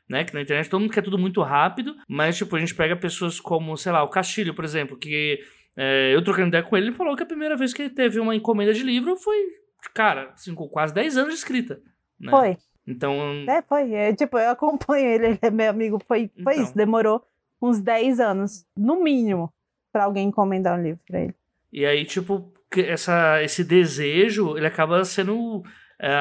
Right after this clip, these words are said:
Speaker 1: até eu acho que meio corrosivo, né, para suas próprias perspectivas, né? Tipo, cria um, na cabeça da pessoa um universo de mercado que não existe,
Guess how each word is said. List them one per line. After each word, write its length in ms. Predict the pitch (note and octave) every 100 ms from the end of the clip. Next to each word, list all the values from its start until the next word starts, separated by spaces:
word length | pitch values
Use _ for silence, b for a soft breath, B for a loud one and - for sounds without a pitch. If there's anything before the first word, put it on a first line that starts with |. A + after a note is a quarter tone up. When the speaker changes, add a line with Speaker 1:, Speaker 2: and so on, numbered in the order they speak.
| C#3
Speaker 1:
até 300 | C#3+ - F#3+
eu 80 | D4+
acho 260 | F4+ F4 -
que 180 | E4
meio 1120 | D#4+ C#4+ D4 D4+ D4 C#4 B3+ A3+ G#3 F#3+ F3+ F3
corrosivo, 800 | A3+ G#3 C#4 D#3+ E3 D#4+ A#3+ E3+
né, 280 | D3+ A#3
para 180 | B3+ F#3+
suas 260 | F3 F3+ F3
próprias 300 | F3 F3 E3
perspectivas, 840 | E3+ - D#3+ D3 - C#3+ C3 B2
né? 260 | B2 B2 B2
Tipo, 320 | - C3+ C#3 -
cria 340 | F3+ G#3 D4+
um, 800 | C#4 C4 A3+ G3 F3+ E3+ C#3+ C3+
na 140 | C#3 D3+
cabeça 380 | F3+ D3+ F#3+ G3+
da 80 | F3+
pessoa 300 | F3 - A#3+
um 100 | B3
universo 800 | A3+ A3 E3 E3+ G#3+ C#4 - G3
de 120 | F#3+
mercado 400 | F3+ F3 F#3+ G#3
que 100 | D4+
não 80 | F#4
existe, 520 | A4 F#4+ F4+ -